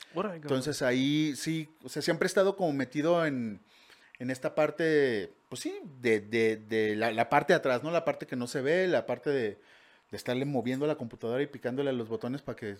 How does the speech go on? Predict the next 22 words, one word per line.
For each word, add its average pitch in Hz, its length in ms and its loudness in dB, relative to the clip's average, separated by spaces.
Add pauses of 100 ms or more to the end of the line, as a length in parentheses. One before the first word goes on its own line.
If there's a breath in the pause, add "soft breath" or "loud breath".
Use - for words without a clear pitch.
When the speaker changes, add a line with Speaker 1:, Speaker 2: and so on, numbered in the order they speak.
(180)
Speaker 2:
pa' 104 100 -8
que 107 140 -8
pasen 127 400 -2
las 120 120 -6
cosas. 110 260 -10
Speaker 1:
¿A 135 100 -4
qué 156 80 2
artistas 147 420 -2
les 123 160 -8
has, 131 220 -6
este, 104 880 -4
producido? 113 480 -6
¿Has 120 160 -4
Speaker 2:
Gran-, 156 260 6
es, 175 260 0
últimamente 208 420 2
estoy 214 160 -6
trabajando 190 640 2
con 139 240 2
Inanca-, 131 380 0
Inalcanzable 131 580 -2
Records, 170 540 -4